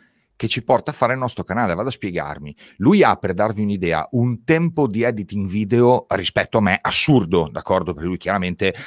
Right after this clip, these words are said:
ha un montaggio molto più dinamico, tanti effetti, via discorrendo. Il più è parlato, c'è la parola.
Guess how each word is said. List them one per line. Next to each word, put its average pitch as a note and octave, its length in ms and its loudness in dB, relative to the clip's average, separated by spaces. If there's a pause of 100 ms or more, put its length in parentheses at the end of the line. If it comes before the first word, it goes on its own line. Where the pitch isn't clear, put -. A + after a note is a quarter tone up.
(140)
ha - 100 2
un A#2+ 140 0
montaggio G#2 560 2
molto F2 260 -4
più F2 120 -12
dinamico, A#2 460 -2
tanti E2+ 260 -6
effetti, G2 380 -2
via E2 100 -6
discorrendo. D2+ 640 -8 (360)
Il G#3 180 2
più C3 340 2
è G2+ 320 0 (340)
parlato, F2+ 520 0
c'è F#2 140 -4
la E2+ 80 0
parola. E2+ 360 0